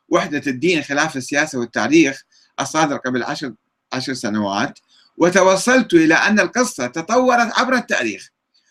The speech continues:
ولم تكن معروفة في القرون الأولى، ولم يسجلها أهم مصدر روائي شيعي وهو الكافي.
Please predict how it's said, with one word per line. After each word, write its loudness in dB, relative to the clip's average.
ولم 4
تكن 0
معروفة 0
في -6
القرون -2
الأولى، -2
ولم 4
يسجلها 0
أهم 0
مصدر -2
روائي 2
شيعي 0
وهو 0
الكافي. -6